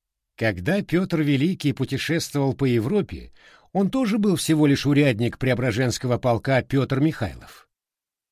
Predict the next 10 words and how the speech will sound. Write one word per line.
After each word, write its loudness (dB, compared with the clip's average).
Это -4
не 0
ответ. -2
А -2
какой 2
ответ -2
тебя -2
больше -4
устроит? -6
Честный. -4